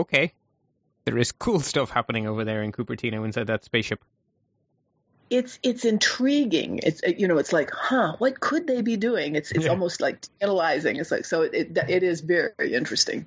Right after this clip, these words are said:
Speaker 2: this, this batch.
Speaker 1: Okay, well, with that, let's move into our main stories of the week. Uh, we have four of them. Uh, we'll start with the, uh, the most headline-grabbing one, I suppose, which is, of course, that Apple have announced their Q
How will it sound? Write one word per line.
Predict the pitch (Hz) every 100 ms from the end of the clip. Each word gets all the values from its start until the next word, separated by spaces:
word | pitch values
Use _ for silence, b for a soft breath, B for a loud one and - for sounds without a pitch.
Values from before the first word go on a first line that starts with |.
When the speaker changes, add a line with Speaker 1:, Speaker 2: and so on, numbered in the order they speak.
| _
Speaker 2:
this, | 147 - -
this | 165 -
batch. | - - - - B B B B B B 76 B B B B B - _ _ _ _ _ _ -
Speaker 1:
Okay, | 269 247
well, | 233 226
with | 294 -
that, | 208 196
let's | 208 240
move | 214 214 190
into | 196 180 - 175 160 156
our | 147
main | 143 147 147 135
stories | - 147 135
of | 120 113
the | 120
week. | 147 - _ 131
Uh, | 131
we | 135 127
have | 143
four | - - 196 170
of | 143 -
them. | 156 220 - 135
Uh, | 139 139 139
we'll | 143 151
start | - 214 240 233
with | 190 185 - _ -
the, | 151 147 147
uh, | 143 139 127 _ _ _ _ _ _ _ _ -
the |
most | 160 165
headline-grabbing | - 160 147 131 127 123 123
one, | 131
I | 127
suppose, | 131 135 151 151
which | 143
is, | 151 135
of | 139
course, | - 143 135
that | 135
Apple | 123 160 190
have | 160 175 170
announced | 151 143 147 -
their | 127
Q | 120 _ 254